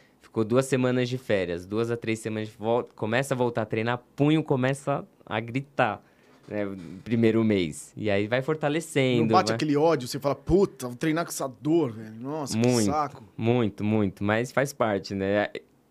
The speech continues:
Speaker 1: E é temporada, como eu disse, então é, é momentos. Então, a gente sabe que esse período vai doer, mas até que ponto, né? Até que ponto a gente vai chegar e vai forçar?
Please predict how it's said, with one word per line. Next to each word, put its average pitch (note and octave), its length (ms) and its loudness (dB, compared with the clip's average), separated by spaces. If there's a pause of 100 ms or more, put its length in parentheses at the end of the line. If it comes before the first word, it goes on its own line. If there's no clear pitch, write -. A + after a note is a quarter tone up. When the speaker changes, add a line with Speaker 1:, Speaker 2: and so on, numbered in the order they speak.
(220)
Speaker 1:
E C#3 120 4
é C#3 80 4
temporada, D3+ 600 0
como B2+ 140 2
eu D3+ 80 2
disse, A#2 260 0
então G#2+ 200 2
é, A#2 140 2
é A2+ 120 0
momentos. B2 520 0
Então, A2+ 600 -2 (400)
a G#2+ 100 -2
gente B2 280 -4
sabe A#2+ 500 2
que C#3+ 140 -4
esse B2 180 -2
período A#2 400 0
vai A2 220 2
doer, A#2 560 2 (220)
mas A2 220 0
até B2 280 0
que E3+ 180 -2
ponto, A#2 640 0
né? F2+ 240 -8
Até F2+ 200 -10
que - 120 -10
ponto B2+ 300 -2
a D3 40 -2
gente C#3 220 -2
vai B2 160 2
chegar A2 340 -2
e B2+ 40 0
vai C3 140 -2
forçar? A#2+ 640 -4